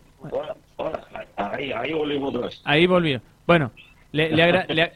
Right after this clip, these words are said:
Speaker 2: le agradecemos por la comunicación, Roberto. Eh,
Speaker 1: Bueno.
Speaker 2: que-, quedó claro el concepto,
Speaker 1: Bueno.
Speaker 2: igual quédese tranquilo.
Speaker 1: Exacto. Si nosotros tenemos alguna novedad, como, como pasó, o sea, cuando el tema de los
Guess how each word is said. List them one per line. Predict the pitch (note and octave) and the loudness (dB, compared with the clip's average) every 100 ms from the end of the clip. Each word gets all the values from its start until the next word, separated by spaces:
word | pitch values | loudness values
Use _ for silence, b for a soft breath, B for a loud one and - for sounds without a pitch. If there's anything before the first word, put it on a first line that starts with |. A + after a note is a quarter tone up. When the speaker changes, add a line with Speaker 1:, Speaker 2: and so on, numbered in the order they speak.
| - | -4
Speaker 2:
le | D#3 | 0
agradecemos | E3+ E3+ E3+ G3 A#3 G3+ | 4 4 4 2 0 0
por | F3+ E3 | 0 2
la | D#3+ | 0
comunicación, | D#3+ D#3+ D#3+ D#3+ D3+ F#3 E3 C#3+ C3 B2 A#2+ A#2+ B2 | -2 -6 -4 -2 0 2 0 0 -6 -10 -12 -12 -4
Roberto. | C#3 C#3 C3 B2+ B2+ C3 | 0 2 2 -2 -2 -2
Eh, | C3+ C3+ - A2 A2+ | -2 0 0 0 -2
Speaker 1:
Bueno. | A#2 | 0
Speaker 2:
que-, | C3 - | 0 0
quedó | D#3+ D#3 E3+ | 2 4 4
claro | F#3+ F3+ | 4 4
el | D#3 | 4
concepto, | C#3+ D3 D#3+ D3+ | 0 -2 0 0
Speaker 1:
Bueno. | - C#3 | 0 0
Speaker 2:
igual | C3+ | 0
quédese | B2 C3+ C3 C#3 | -2 -4 -2 -4
tranquilo. | C3+ C3 B2+ B2+ | -4 -6 -8 -12
Speaker 1:
Exacto. | - G2 - - F#2 - _ B B B B | -8 -8 -8 -6 -6 -8 _ B B B B
Si | A2 G#2+ | -6 -4
nosotros | G#2 C#3 E3+ E3 | -4 -4 -6 -6
tenemos | D3 D3+ D3 | -4 -4 -4
alguna | C3+ C#3+ C#3+ C#3+ | -4 -4 -4 -4
novedad, | C3 B2+ B2+ D3 E3+ | -4 -2 -2 -2 -4
como, | B2+ A2+ A#2 A2 G2+ | -4 -4 -2 -2 -4
como | G#2+ G#2 | -6 -6
pasó, | F#2 G2 F2+ A#2 | -6 -6 -4 -4
o | A#2 | -4
sea, | A#2+ | -4
cuando | A2+ G#2+ G2 | -4 -6 -6
el | G2 | -6
tema | G#2+ A2 G#2+ | -6 -6 -4
de | G#2 F#2+ | -4 -6
los | F2+ E2+ | -8 -12